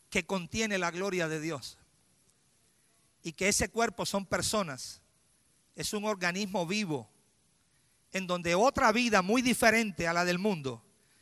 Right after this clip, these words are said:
en donde otra naturaleza muy diferente a la del mundo,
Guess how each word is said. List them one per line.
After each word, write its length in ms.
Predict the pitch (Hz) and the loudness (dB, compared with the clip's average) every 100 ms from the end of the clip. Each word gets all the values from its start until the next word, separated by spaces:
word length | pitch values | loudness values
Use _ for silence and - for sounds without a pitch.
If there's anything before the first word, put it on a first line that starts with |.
| _ _ - | _ _ -2
en 140 | 196 | 0
donde 280 | 196 190 185 | 2 2 6
otra 360 | 240 320 294 254 | 8 8 6 6
naturaleza 720 | 226 226 208 214 226 - 180 | 4 4 2 4 4 4 2
muy 200 | 233 294 | 2 0
diferente 540 | 247 226 208 233 214 | 2 4 4 4 4
a 60 | 196 | 4
la 100 | 180 | 4
del 140 | 180 | 2
mundo, 480 | 185 220 160 131 | 0 -4 -4 -10